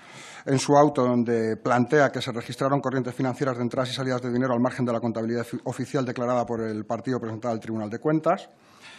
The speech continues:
Y, eh, bueno, pues la gran duda es cómo se hicieron esas entregas, si es que se hicieron. Pero veo que usted lo niega todo. Lo que no puede negar es que, eh, usted es de aquellos jerarcas del franquismo que se hicieron supermillonarios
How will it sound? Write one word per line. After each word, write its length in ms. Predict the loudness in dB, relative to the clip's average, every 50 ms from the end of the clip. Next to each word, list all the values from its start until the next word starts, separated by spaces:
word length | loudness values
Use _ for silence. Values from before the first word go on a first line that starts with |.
| -20 -20 -20 -20 -20 -20 -20 _ _
Y, 340 | 0 2 2 2 0 -4 -8 -10
eh, 400 | -8 -8 -6 -6 -6 -6 -6 -4 -2
bueno, 220 | 2 2 2 2
pues 140 | 0 -4 -4
la 80 | -2
gran 180 | 0 0 0 0
duda 300 | 2 2 4 4 4 4
es 180 | 2 -2 -8 -10
cómo 200 | -6 -6 -4 -4
se 100 | -4 -6
hicieron 300 | -6 -6 -4 -4 -4 -4
esas 240 | -4 -6 -6 -8 -6
entregas, 680 | -6 -8 -4 -2 -2 2 4 4 4 2 2 -4 -14 -20 _ -20 -20 -20 -20 -20 -20 -20 -20 -20 -18
si 140 | -6 -4 -4
es 80 | -4
que 120 | -4 -4 -6
se 80 | -6 -6
hicieron. 320 | -6 -6 -6 -6 -6 -6
Pero 160 | -8 -8 -8
veo 160 | -6 -6 -6 -6
que 80 | -6
usted 320 | -6 -6 -4 -2 -2 -2 -4 -6 -14 -20 -20 -20 -20 -20 -20 _
lo 160 | -6 -4 -2
niega 260 | 0 0 2 2 4 6
todo. 380 | 6 6 6 4 0 -8 -12 -12
Lo 160 | -12 -14 -12
que 120 | -10 -6
no 160 | -6 -6 -4
puede 240 | -2 0 0 0 0
negar 240 | -2 0 0 0 0
es 100 | 0 -2
que, 440 | -6 -8 -8 -6 -6 -6 -8 -10 -14 _ -20 -20 -20 -20 -20 -20 -20 -20 -20 -20
eh, 220 | -20 -18 -16 -16 -16 -14 -12
usted 360 | -12 -12 -4 -2 -2 0 2 0
es 280 | 0 0 -2 -6 -12 -14 -20 _ _ -20 -20 -20 -20 -20 -20 _
de 260 | -14 -12 -10 -6 -6
aquellos 640 | -6 0 2 4 4 6 6 4 4 2 -2 -8 -12 -6
jerarcas 500 | -2 2 4 4 4 6 4 2 2 2
del 100 | 0 -2
franquismo 540 | 0 0 0 0 0 -2 -2 0 0 -2 -2
que 80 | -2
se 100 | -4 -6
hicieron 400 | -4 -4 -2 -2 0 0 -2 -2
supermillonarios 1040 | 0 2 2 4 4 4 4 4 2 2 2 4 4 4 4 4 2 2 0 -2 -8